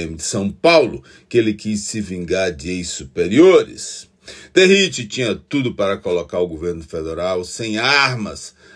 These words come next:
ao defender punições mais duras na relatoria do P L antifacção. A população quer essa bandidagem de alta periculosidade no fundo da cadeia mais distante e feroz.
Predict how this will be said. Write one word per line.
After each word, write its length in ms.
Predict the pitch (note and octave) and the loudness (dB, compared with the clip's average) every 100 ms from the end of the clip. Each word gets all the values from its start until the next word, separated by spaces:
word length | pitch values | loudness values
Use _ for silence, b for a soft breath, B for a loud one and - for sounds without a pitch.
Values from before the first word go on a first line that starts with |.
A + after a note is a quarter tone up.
| b | b
ao 180 | G2+ G2+ | -4 0
defender 640 | A2 G#2+ - F#2 F2+ G#2 | -2 -2 -6 -8 -6 -6
punições 640 | - F2 D#2 D#2 F#2+ F#2 D#2+ | -8 -12 -12 -10 -10 -10 -10
mais 360 | D2 D2 C#2 | -10 -10 -12
duras 720 | C#2 D3+ D#3+ D#3 B2 E2 - B B | -2 0 2 4 2 0 -4 B B
na 120 | - F2 | -10 -4
relatoria 800 | G2 F2 E2 E2+ D#2+ F2 F2 D2+ | -2 0 -2 -6 -6 -2 -2 -4
do 160 | D2 | -8
P 180 | C#2 E2+ | -8 -4
L 440 | D#2+ F2+ F2 D2+ - | -2 -2 -2 -6 -4
antifacção. 880 | G#2 - - E2+ - - - G#1 - - _ _ B B B | -4 -4 -8 -8 -8 -12 -12 -12 -14 -18 _ _ B B B
A 100 | B2+ | 0
população 840 | B2+ A#2 B2 G#2+ G#2+ - A2+ F#2+ | 2 4 4 2 0 -2 -2 -2
quer 260 | D2+ B2+ B2+ | -2 0 2
essa 300 | A#2+ - G2+ | 2 0 -2
bandidagem 1000 | E2+ A2 B2+ F#2 E2 E2 A#2+ A2 G2+ E2 | 0 2 2 0 -8 0 2 0 -4 -4
de 100 | F#2 | 2
alta 400 | A2 G#2+ G2 - _ | 2 2 -4 -10 _
periculosidade 1160 | C3 C3 - G2+ F#2 D#2 D2+ G2 A2+ F#2 C#2 - B B - | 2 2 -2 -2 -2 -4 -4 0 2 2 -2 -16 B B 2
no 200 | G3+ E3+ | 6 6
fundo 400 | - F#3+ G3+ C#3 | 4 4 4 4
da 160 | C3 | 2
cadeia 460 | B2 G#2+ F2 G#2+ G#2 | 4 -2 0 2 2
mais 260 | G2+ G2+ E2 | 0 -4 -6
distante 600 | D#2+ - - G2+ F2+ D#2+ | -8 -10 -4 -4 -4 -10
e 20 | |
feroz. 840 | D2 B1 G#1 A1 A1 - - - | -12 -12 -10 -10 -12 -12 -16 -18